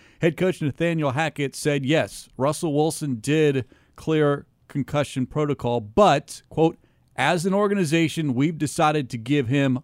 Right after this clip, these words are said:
another week," end quote. Hackett did add that Wilson was not happy with the organization's decision,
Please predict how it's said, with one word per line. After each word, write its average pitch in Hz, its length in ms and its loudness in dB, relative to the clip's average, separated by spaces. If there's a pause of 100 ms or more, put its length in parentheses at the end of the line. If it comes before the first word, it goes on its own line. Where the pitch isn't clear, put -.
(120)
another 123 340 0
week," - 380 -4 (160)
end 151 200 0
quote. 110 240 -6 (340)
Hackett 120 340 -2
did 165 180 4
add 143 300 0
that 127 200 -2
Wilson 127 380 -2
was 113 180 -4
not 110 220 -8
happy 185 560 -6
with 165 320 -4
the 151 80 -6
organization's 160 760 -4
decision, 156 480 -2